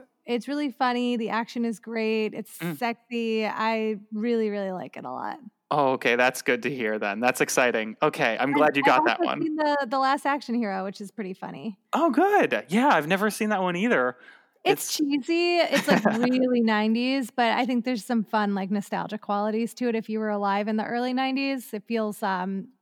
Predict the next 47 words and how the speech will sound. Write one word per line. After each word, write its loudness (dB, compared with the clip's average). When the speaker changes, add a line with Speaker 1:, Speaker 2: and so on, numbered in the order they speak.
Speaker 1:
sort -6
of -10
like -6
watching -4
childhood. -2
Speaker 2:
Oh, 4
that's -6
interesting. -2
Yeah, 6
I 6
do, 0
I 4
do 0
need 0
to 2
check 0
that 2
out. 2
Yeah, 4
it, 2
it's 0
been, 2
it's 2
interesting 2
to 2
see 0
this 2
guy's 4
career 4
as 2
it -2
progresses 0
because 0
he's 2
in 0
such, -2
he's -2
in -4
so 0
much 0
more 2
of, 2
like, 2
a 4
non-cheesy 0
space -4
now, 2